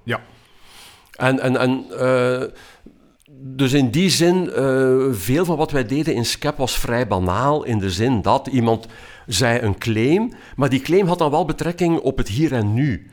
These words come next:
Speaker 2: Eh, als iemand zei, "Ja, ik kan leviteren zonder enige technische hulpmiddelen,
Speaker 1: Ja,
Speaker 2: een meter
Speaker 1: ja, ja.
Speaker 2: boven de grond." Ja, dan, dan moesten wij afkomen en vragen, "Allee, meneer, eh, doet dat nu een keer."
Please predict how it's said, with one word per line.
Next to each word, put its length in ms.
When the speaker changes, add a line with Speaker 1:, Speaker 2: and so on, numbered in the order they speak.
Speaker 2:
Eh, 420
als 140
iemand 240
zei, 200
"Ja, 180
ik 120
kan 180
leviteren 680
zonder 300
enige 280
technische 400
hulpmiddelen, 600
Speaker 1:
Ja, 80
Speaker 2:
een 60
meter 300
Speaker 1:
ja, 60
ja. 60
Speaker 2:
boven 180
de 100
grond." 320
Ja, 180
dan, 180
dan 140
moesten 240
wij 80
afkomen 540
en 120
vragen, 440
"Allee, 340
meneer, 420
eh, 680
doet 140
dat 100
nu 60
een 180
keer." 380